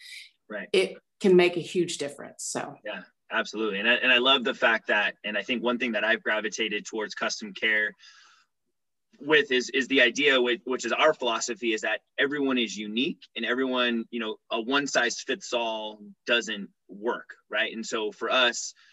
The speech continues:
Speaker 1: right, you know, with the personal training model, right, everyone comes in and gets their own personal program based off of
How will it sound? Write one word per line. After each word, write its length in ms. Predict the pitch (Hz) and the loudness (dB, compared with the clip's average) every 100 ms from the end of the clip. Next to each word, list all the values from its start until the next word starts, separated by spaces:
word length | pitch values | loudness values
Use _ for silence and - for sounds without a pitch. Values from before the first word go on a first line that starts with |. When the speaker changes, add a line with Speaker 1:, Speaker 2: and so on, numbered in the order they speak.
| _ - | _ -6
Speaker 1:
right, 240 | - 104 - | -6 -6 -8
you 100 | 110 | -8
know, 300 | 101 98 95 | -8 -10 -10
with 140 | 110 | -8
the 80 | - | -8
personal 380 | 92 131 - 107 | -4 -4 -4 -6
training 280 | 135 135 127 | -2 0 2
model, 320 | 117 117 113 | 0 0 -2
right, 140 | 107 | -4
everyone 320 | 107 113 117 110 | -4 -4 -6 -8
comes 240 | 127 107 | -10 -8
in 120 | 107 | -8
and 80 | 104 | -6
gets 200 | 107 98 | -10 -10
their 180 | - 190 | -10 -10
own 200 | 214 208 | -10 -12
personal 420 | - 113 - 101 - | -10 -10 -8 -14 -12
program 460 | 113 113 104 104 95 | -8 -8 -6 -8 -6
based 300 | 107 104 - | -8 -6 -8
off 180 | 98 | -8
of 220 | 107 104 | -10 -12